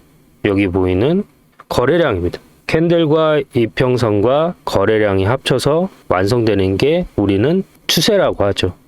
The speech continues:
보시는 것처럼 제가 이제 이 추세를 밑줄을 그어놨는데요. 자,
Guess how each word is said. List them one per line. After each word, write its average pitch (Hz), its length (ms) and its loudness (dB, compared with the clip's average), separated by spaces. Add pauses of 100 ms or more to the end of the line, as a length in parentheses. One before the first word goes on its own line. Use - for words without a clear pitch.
보시는 185 460 0
것처럼 135 640 0
제가 107 260 0
이제 95 380 2
이 98 80 0
추세를 110 880 0
밑줄을 143 400 0
그어놨는데요. 98 840 0 (180)
자, 85 200 -2